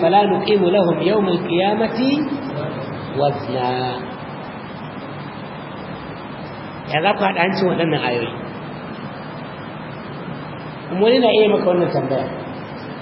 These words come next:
musamman in ka gamu da wani Kirista wanda ya durmuyar da kansa cikin karatun addini, ya yi budun-budun a ciki, ya ɗan san wani abu, sai ya so ya ƙure.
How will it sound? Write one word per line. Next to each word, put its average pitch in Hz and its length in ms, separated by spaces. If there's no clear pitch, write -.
musamman 233 380
in - 80
ka 226 80
gamu 208 180
da 196 160
wani 185 100
Kirista 196 460
wanda 180 200
ya 180 200
durmuyar 208 320
da 190 80
kansa 185 240
cikin 196 320
karatun 175 400
addini, 170 480
ya 170 160
yi 196 80
budun-budun 170 500
a 180 80
ciki, 196 460
ya 190 240
ɗan 202 160
san 208 160
wani 214 240
abu, 165 240
sai 254 160
ya 214 80
so 226 160
ya 196 80
ƙure. 170 280